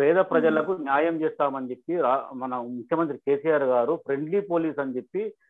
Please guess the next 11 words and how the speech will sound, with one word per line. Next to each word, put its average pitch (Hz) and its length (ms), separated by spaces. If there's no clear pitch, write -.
తెలంగాణ 160 400
వచ్చిన 147 260
తర్వాత 135 380
friendly 165 300
police 156 300
అని 131 120
చెప్పి 131 160
నామకరణం 147 640
చేసి 185 360
ప్రజ-, 139 180
ప్రజలకు 190 520